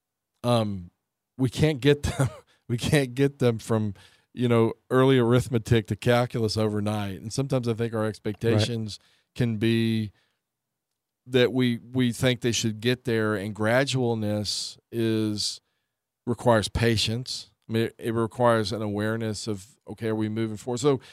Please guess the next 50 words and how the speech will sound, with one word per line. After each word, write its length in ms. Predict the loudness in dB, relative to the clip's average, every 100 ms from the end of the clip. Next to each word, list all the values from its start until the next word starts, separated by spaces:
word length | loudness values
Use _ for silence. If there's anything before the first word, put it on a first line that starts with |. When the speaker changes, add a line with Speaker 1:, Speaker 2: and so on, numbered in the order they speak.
| -20 -2
Speaker 1:
so 180 | 4 4
when 260 | 6 6
this, 320 | 4 4 0 -6 _ -20 -14
I 160 | -4 -2
don't 120 | 2
know 60 | 2
if 120 | 0
any 120 | -2
of 60 | 2
y'all 200 | 2 2
heard 220 | 2 4
it. 100 | 2
I'm 100 | 2
not 160 | -2
saying 240 | -4 -8 -4
go 140 | -4
listen 320 | -2 -2 -4 -8
to 180 | -6 -6
it, 80 |
but 100 | -6
I 60 | -8
do 120 | -8
think 240 | -8 -8 -8
it's 120 | -10
important 260 | -8 -8
when 100 | -8
this, 240 | -8 -8 -10 _ _ _ _ _ _ -4
we 120 | 2
heard 160 | 4 4
about 240 | 2 -2
this 220 | -4 -8 -10 _ _ _ _ _ -2
Prince 340 | 0 0 -4 -6
Ia 540 | -2 2 2 0 -2 -8 _ _ _
doing 320 | -4 -2 -2
a, 260 | -2 -4 -8 -16 _ _ _ _ -12
whatever 280 | -8 -6
that's 180 | -6 -8
called, 300 | -8 -6 -4
a 80 | -6 -8 -10
music, 340 | -8 -6 -10 _ -16
it's 300 | -14 -12 -10
like 240 | -6 -6
a 60 | -6
poem 380 | -6 -4 -2 -4
to 60 |
music. 480 | -4 -6 -6 -10 -10
I, 140 | -10 -10
I 40 | -14
don't 120 | -16
know 200 | -14 -16